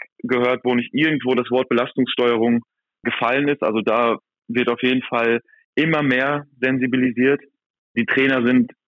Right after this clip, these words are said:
ich bin ja auch noch nicht so alt, deswegen habe ich nicht so viel Erfahrung, aber ich würde sagen, immer offener diesem Thema gegenüber und sind halt nicht mehr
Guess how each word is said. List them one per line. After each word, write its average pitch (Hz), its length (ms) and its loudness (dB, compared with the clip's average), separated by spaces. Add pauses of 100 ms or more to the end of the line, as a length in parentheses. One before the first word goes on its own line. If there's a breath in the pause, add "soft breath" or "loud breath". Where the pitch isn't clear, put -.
(200)
ich - 100 -20
bin 104 100 -2
ja 92 80 0
auch 113 120 0
noch 110 80 -2
nicht 107 160 -2
so 104 80 2
alt, 113 140 2
deswegen 104 200 -2
habe 104 100 -2
ich 104 60 0
nicht 101 140 -2
so 113 100 0 (180)
viel 135 240 0
Erfahrung, 123 380 0
aber 104 120 0
ich - 80 -4
würde 107 140 -6
sagen, 110 200 0 (440 loud breath)
immer 127 200 2
offener 131 520 0 (420 soft breath)
diesem 123 260 -2
Thema 131 240 0
gegenüber 120 520 0 (400 loud breath)
und 113 360 2 (100)
sind 123 200 -2
halt 120 180 -2
nicht 151 180 0
mehr 107 440 0